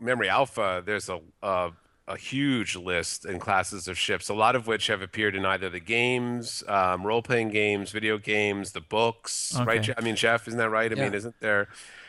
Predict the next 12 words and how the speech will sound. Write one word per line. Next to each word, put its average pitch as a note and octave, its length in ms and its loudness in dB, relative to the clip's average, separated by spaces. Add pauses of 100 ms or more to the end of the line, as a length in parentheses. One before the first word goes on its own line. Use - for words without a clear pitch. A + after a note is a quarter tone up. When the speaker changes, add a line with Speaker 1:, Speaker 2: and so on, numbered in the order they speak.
(140)
Speaker 1:
there's A2+ 180 4
a A2 60 -4
ton, F#2 560 0
um, G2 420 0 (300)
all F#3 140 6
of F3 80 0
which, D#3+ 220 0
you E3 80 -6
know, A#2+ 160 0
stick - 380 -4
to B2+ 180 -8
bra-, A2+ 260 -2